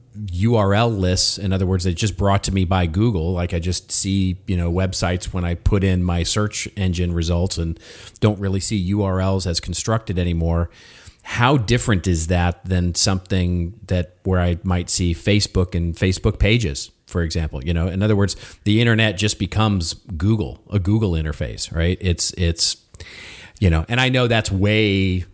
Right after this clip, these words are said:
uh, way sort of tin hat sort of, uh, idea, but, you know, it's, it's, it, it fascinates me, this idea of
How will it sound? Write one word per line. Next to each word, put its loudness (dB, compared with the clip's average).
uh, -2
way 2
sort -2
of -4
tin 0
hat -2
sort -4
of, -4
uh, 0
idea, 2
but, 0
you 2
know, 2
it's, 0
it's, -2
it, -4
it -2
fascinates 0
me, 0
this 0
idea 2
of -2